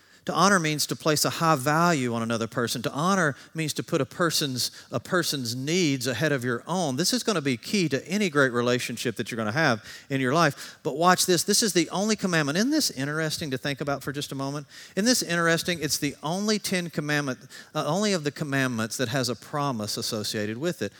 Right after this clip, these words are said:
a length of life. And so what is that saying? In all of our homes, one of the things that we need to prioritize, one of the things that we need to prioritize is that we would have honor in our home, uh, that we would put another person's needs ahead of our own.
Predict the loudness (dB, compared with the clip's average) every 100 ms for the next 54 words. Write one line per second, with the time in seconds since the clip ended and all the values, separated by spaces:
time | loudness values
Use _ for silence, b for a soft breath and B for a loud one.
0 | B -6 -4 -2 -4 -4 -6 -4 -6 -6
1 | -8 -8 -12 -14 -16 B B B B 0
2 | 2 4 4 2 2 0 0 -2 B B
3 | B -2 0 0 2 4 2 2 -2 -4
4 | -2 0 0 0 0 -2 -4 -2 -2 0
5 | -2 -2 0 0 2 2 2 2 0 -2
6 | -6 B B -4 0 2 2 0 -2 -4
7 | -6 -4 -4 -6 -6 -4 -2 -2 0 0
8 | -2 -6 B B -2 -2 -2 -2 -2 -4
9 | -6 -4 -2 -2 -4 -6 -6 -6 -6 -10
10 | B B B B B -2 0 0 0 -2
11 | -2 -2 0 0 0 0 -2 -2 -2 -2
12 | -2 -2 -2 0 -2 -2